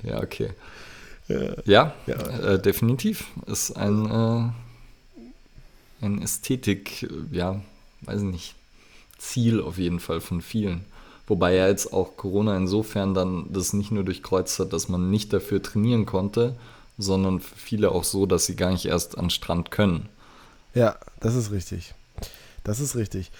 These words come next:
Speaker 2: Aber trotzdem gibt's ja immer noch die heimischen Badeseen, die das zum Glück dann auch auffangen können, sodass
Speaker 1: Ja, und
Speaker 2: es dann nicht
Speaker 1: sonst
Speaker 2: komplett
Speaker 1: ist es für manche vielleicht auch besser,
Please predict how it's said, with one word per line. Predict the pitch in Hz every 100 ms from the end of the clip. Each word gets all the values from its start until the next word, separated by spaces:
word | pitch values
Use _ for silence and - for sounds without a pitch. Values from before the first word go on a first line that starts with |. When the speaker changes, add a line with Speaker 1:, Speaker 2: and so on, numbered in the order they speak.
| - -
Speaker 2:
Aber | 113 110 -
trotzdem | 127 123 143
gibt's | 127 -
ja | 120
immer |
noch | 113 110
die | 107
heimischen | 117 120 - 101
Badeseen, | 90 101 135 117 123 123
die | 110
das | 104 -
zum | 107 98
Glück | 107 -
dann | 101 95 -
auch | 85 -
auffangen | 107 - 95 92
können, | - 87 92 113 - - - -
sodass | - 101 90
Speaker 1:
Ja, |
und | 101
Speaker 2:
es |
dann | 101
nicht | 98 98
Speaker 1:
sonst | 107 110
Speaker 2:
komplett | 104 - - - - - - - -
Speaker 1:
ist | 101
es | 101
für | 107
manche | 95 107 101
vielleicht | - 90 - -
auch | -
besser, | 98 - - 110